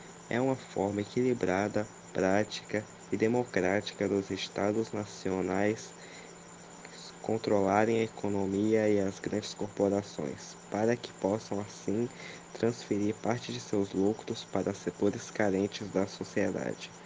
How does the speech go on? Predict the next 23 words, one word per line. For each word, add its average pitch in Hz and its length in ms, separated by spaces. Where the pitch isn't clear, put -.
Porém, 120 500
com - 80
a 113 40
evolução 95 460
da 117 100
globalização, 101 920
as 107 180
empresas 107 680
obtiveram 101 840
uma 101 140
grande 107 320
capacidade 113 480
de 107 120
mobilidade, 98 880
informações, 107 920
recursos, 120 880
instalações, 101 1040
mão 107 200
de 113 200
obra 101 380
e 101 160
et - 300
cetera. - 640